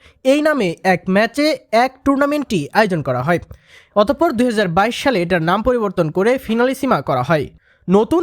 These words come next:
এই নামের টুর্নামেন্টটির ডিফেন্ডিং চ্যাম্পিয়ন হলো আর্জেন্টিনা। বর্তমান সময়ে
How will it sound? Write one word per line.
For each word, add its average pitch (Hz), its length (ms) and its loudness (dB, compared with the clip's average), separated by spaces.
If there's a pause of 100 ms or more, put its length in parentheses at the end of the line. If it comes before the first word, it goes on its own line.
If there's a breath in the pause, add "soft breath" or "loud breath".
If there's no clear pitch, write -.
এই 214 160 2
নামের 190 380 0
টুর্নামেন্টটির 247 720 -2
ডিফেন্ডিং 240 380 -2 (100)
চ্যাম্পিয়ন 156 360 0
হলো 202 240 0 (160)
আর্জেন্টিনা। 156 480 -2
বর্তমান 208 360 0
সময়ে 294 280 0